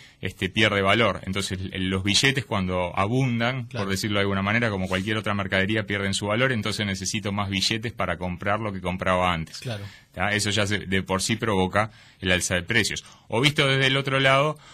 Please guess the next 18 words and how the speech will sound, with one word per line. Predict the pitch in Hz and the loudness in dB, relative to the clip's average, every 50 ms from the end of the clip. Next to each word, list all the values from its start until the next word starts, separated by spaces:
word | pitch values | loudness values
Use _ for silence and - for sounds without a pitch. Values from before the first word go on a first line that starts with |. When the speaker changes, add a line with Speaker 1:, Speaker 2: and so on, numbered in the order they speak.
| - - _ _ | -20 -20 _ _
Speaker 1:
cuando | - 92 92 95 95 95 98 95 95 95 98 - | 0 2 2 2 2 2 2 2 2 0 0 0
hay | - 107 107 107 | 0 0 0 0
mucha | 117 127 131 123 - 131 | 0 0 0 2 2 4
demanda, | 127 127 131 139 139 139 131 127 131 135 143 151 151 - _ _ _ _ _ _ _ - | 4 4 4 4 4 2 2 2 0 -2 -2 -2 -4 -12 _ _ _ _ _ _ _ -6
los | 90 92 90 90 | -4 -4 -2 0
bienes | 104 110 110 113 117 - | 0 0 0 0 -2 -2
empiezan, | 101 98 98 95 107 110 110 - 104 95 90 82 - - _ _ _ _ - - _ _ _ - | -4 -4 -2 -2 -2 -2 0 -2 -4 -4 -6 -8 -12 -18 _ _ _ _ -16 -16 _ _ _ -18
este, | 85 78 - - - 78 | -18 -18 -14 -14 -14 -10
estoy | - - 107 | -4 -4 -2
exagerando, | 104 101 - 101 - 104 113 117 101 98 90 | -2 -2 -6 -6 -4 0 0 2 0 0 -2
pero | 82 92 92 | -4 -4 -4
para | 90 92 98 | -4 -2 -4
que | 92 | -4
se | 95 - 107 | -2 -2 -2
entienda, | 104 113 113 110 110 117 117 | 0 2 2 4 2 0 0
Speaker 2:
Sí. | - - 127 | -2 -4 0
Speaker 1:
a | 117 104 | 2 2
escasear, | 123 160 - - 117 113 - - 139 135 131 131 143 143 143 | 2 2 0 0 0 2 2 2 4 6 6 6 4 2 -2